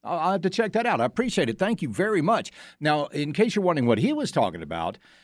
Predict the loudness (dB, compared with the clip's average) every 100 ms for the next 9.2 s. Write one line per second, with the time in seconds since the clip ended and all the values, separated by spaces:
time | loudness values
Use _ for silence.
0 | _ _ _ 0 0 0 -6 -10 -12 -16
1 | -20 _ _ _ _ _ _ 0 2 2
2 | 2 2 2 2 0 0 -2 -2 2 4
3 | 4 2 2 0 0 0 0 -4 -6 -10
4 | -14 -20 _ _ -6 -2 0 0 0 2
5 | 2 2 0 0 0 -2 -4 -10 _ -2
6 | -2 0 2 4 4 2 -2 -2 -2 -4
7 | -8 _ _ _ _ _ _ _ _ _
8 | _ -4 0 2 2 2 2 2 0 0
9 | -2 -4